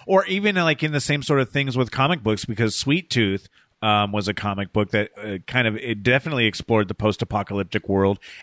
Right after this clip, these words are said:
and also a pandemic type world that really kind of reflected a huge, <laughs> uh, like, a, a definitely an exaggerated, uh,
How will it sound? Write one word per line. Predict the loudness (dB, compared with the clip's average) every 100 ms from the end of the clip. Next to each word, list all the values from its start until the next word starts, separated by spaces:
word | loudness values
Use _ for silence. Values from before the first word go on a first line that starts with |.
| -4
and | -2 -2
also | 0 0 0 0
a | 0 0
pandemic | 0 -2 0 0 0 -2
type | -2 -2 -2
world | 0 0 0 -4 -6
that | -6 -4
really | 0 0 0
kind | -2 -2
of |
reflected | -4 -4 -6 -8
a | -10
huge, | -12 -6 0 0 0 -4 -12 -20
<laughs> | -20 -6
uh, | -4 -2 -4 -6 -4
like, | -2 0
a, | 0 -2
a |
definitely | 0 -2 0 0 0
an | -2
exaggerated, | -4 0 0 2 0 2
uh, | 0 -2